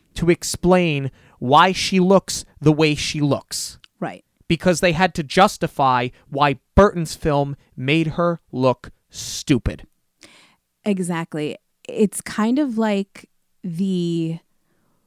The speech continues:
Speaker 2: remakes of all the Halloweens.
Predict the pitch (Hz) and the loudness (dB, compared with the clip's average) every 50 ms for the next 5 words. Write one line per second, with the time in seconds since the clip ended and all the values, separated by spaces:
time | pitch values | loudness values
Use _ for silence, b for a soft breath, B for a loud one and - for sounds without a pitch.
0 | _ _ _ _ 180 160 175 180 185 180 180 185 185 180 - - - - - 170 | _ _ _ _ -4 0 0 2 2 2 0 -2 -4 -4 -8 -12 -8 -6 -6 -6
1 | - - 165 170 170 170 170 156 156 170 160 160 160 151 151 151 151 156 170 185 | -4 -2 -2 -2 -2 -2 -4 -4 -4 -4 -4 -4 -4 -4 -4 -4 -4 -4 -4 -6
2 | - - - - | -6 -10 -14 -16